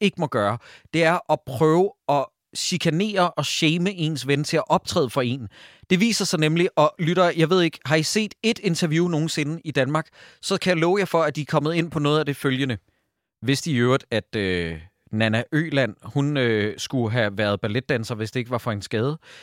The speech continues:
Vidste I i øvrigt, at Lucas Graham er opvokset på Christiania? Vidste I i øvrigt, at Mads Mikkelsen, han har gået til jazzballet,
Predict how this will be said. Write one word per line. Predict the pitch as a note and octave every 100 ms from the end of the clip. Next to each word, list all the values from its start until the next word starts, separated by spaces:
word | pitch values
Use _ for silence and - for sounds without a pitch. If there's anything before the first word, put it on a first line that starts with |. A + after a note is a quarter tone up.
| - -
Vidste | C3+ -
I | C3+
i |
øvrigt, | B2 C3+
at | A#2 G#2
Lucas | A#2+ A#2+
Graham | A#2 B2 C3
er |
opvokset | A2 B2+ C3+ A2+ A2+
på | A#2
Christiania? | - C#3+ C#3 C#3+ - -
Vidste | C3+ G3 -
I |
i | F#3
øvrigt, | C#3+ F3 - _ _
at | D3 D3+
Mads | D3 D3
Mikkelsen, | D3 D3 F3+ D#3
han | - C3+
har |
gået | C#3+ C#3+
til | -
jazzballet, | F#3+ G3+ A3 A#2+ G#2